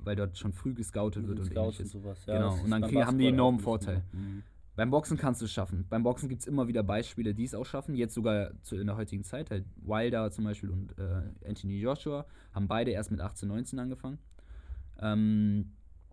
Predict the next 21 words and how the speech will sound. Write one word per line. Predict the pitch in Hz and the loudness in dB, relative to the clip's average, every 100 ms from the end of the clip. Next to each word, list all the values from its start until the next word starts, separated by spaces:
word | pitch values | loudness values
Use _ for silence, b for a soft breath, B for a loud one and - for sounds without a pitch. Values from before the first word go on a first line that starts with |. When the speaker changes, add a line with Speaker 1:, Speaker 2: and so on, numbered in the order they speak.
| - | -14
Speaker 1:
allerdings | - 120 123 120 | -4 2 2 4
wollte | 127 127 | 4 4
ich | 113 - | -2 -2
eigentlich | 101 104 | 0 0
gar | 101 | 0
nicht | 104 - | -2 -2
Boxen | 107 107 131 | -4 -4 -4
machen, | 135 151 | -4 -2
sondern | 113 107 | 2 2
das | 104 | 0
ist | - | -4
durch | 104 - | -6 -4
meinen | 95 95 98 | -4 -2 -4
Kollegen | 104 110 110 | -2 0 2
Miro | 143 147 | 4 2
gekommen, | 123 113 131 | 2 0 -2
sondern | 117 110 | 0 0
ich | 107 | -2
wollte | 104 | -4
Thai-Boxen | 95 113 110 107 104 101 | -4 -2 0 0 -2 -4
machen. | 107 147 | -4 -6